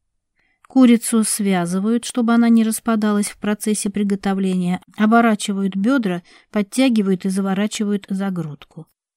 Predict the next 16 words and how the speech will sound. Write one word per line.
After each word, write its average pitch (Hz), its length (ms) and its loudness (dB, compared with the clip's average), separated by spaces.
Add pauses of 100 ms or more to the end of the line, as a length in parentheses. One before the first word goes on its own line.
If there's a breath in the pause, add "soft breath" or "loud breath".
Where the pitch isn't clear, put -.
(280)
В 214 100 0
блендер 247 440 6
высыпаем 226 540 2
соль 262 440 0
и 208 120 0
все 262 260 -2
свежие 247 580 0
ароматные 214 640 2
травы, 165 540 -4 (280 soft breath)
мелко 247 360 2
нарубленный 185 640 0
чеснок 180 680 -4 (360 soft breath)
и 269 80 0
хорошо 254 460 0
все 247 260 -2
размалываем. 160 840 -2